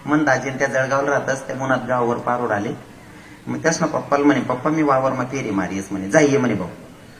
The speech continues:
वावरमा घ्या, मक्का मस्त पक्का वय झाला होता, पण यासनं लक्ष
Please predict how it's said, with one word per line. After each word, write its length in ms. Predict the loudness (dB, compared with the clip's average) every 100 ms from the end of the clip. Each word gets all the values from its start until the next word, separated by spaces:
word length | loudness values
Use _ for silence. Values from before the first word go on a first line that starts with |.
| -20 -6
वावरमा 420 | 0 2 4 2
घ्या, 180 | 2 2 -2 -6 -16 -20 -12 -2
मक्का 300 | -2 0 -2
मस्त 260 | -2 -6
पक्का 320 | -4 -4 -2
वय 140 | -2 0
झाला 220 | 0 0
होता, 140 | -2 -4 -6 -16 -12 0
पण 100 | 4
यासनं 280 | 4 6
लक्ष 260 | 4 4 2